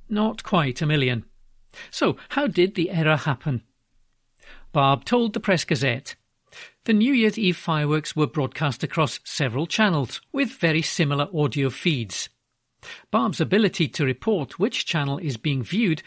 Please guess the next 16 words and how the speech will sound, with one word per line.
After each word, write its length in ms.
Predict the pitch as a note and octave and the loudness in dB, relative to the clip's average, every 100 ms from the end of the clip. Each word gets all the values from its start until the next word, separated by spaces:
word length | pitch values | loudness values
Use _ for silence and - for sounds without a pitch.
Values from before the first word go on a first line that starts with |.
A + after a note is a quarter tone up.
| - | -2
relies 420 | E3 C#3 C#3 B2 | 0 2 2 0
partly 500 | - D3+ C3+ - D3+ | -4 -4 -2 -4 -4
on 220 | E3 D#3+ | 0 2
matching 440 | G3+ A3 - E3+ C#3+ | 2 0 0 0 0
the 140 | C3+ | -2
audio 320 | D#3+ A#2+ C3 | -2 -2 -2
output 440 | D#3+ D#3 - D3 - | -2 -4 -2 -4 -2
from 240 | - A3 | -2 -2
television 480 | - D#3+ B2 B2 B2 | 0 0 0 -2 -4
sets 460 | - D#3+ D#3+ - - - | -2 -2 -2 -8 -12 -10
to 140 | C#3 B2+ | -6 -4
a 60 | |
channel. 500 | - G#3+ F3+ C3+ - _ _ _ _ _ _ - - - - | 0 2 2 2 -2 _ _ _ _ _ _ -20 -18 -14 -2
In 160 | C#4+ | 2
this 220 | A3 - F3 | 4 2 0
instance, 500 | D3+ - E3+ D#3+ | -2 0 0 0